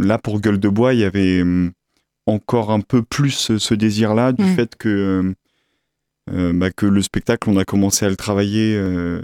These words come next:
Speaker 1: et c'était le covid, euh, les restrictions, et on, enfin, on avait un peu la sensation qu'on manquait d'espace de parole partagé
Speaker 2: Mm.
Speaker 1: justement pour les, pour les citoyens. Et d'ailleurs, il y a eu, euh, après le covid, pas mal de,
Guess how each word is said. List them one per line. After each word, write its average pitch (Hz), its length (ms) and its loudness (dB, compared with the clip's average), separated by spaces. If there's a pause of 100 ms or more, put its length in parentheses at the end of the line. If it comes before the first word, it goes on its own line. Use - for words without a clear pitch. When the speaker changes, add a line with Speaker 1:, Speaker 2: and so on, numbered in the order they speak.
(120)
Speaker 1:
et - 60 -8
c'était 92 260 -6
le 92 120 -6
covid, 117 520 0
euh, 95 220 -2
les 90 120 -2
restrictions, 123 880 -2
et 101 180 2
on, 90 380 0 (640)
enfin, 98 220 -6
on 95 60 4
avait 92 140 2
un 92 100 2
peu 110 140 -4
la 107 80 2
sensation 101 560 -2
qu'on 107 140 0
manquait 101 380 2
d'espace 104 500 0
de 104 100 0
parole 101 380 0
partagé 101 440 -2
Speaker 2:
Mm. 185 220 2
Speaker 1:
justement 110 300 0
pour 101 220 -6
les, 90 420 -4
pour 95 120 -8
les 90 60 -2
citoyens. 101 440 0
Et 117 80 2
d'ailleurs, 104 340 2
il - 20 0
y 98 40 2
a 95 40 2
eu, 101 240 0
euh, 87 100 -2 (380)
après - 260 -8
le 98 80 -2
covid, 104 300 -6 (200)
pas 107 120 -2
mal 110 220 0
de, 87 300 -6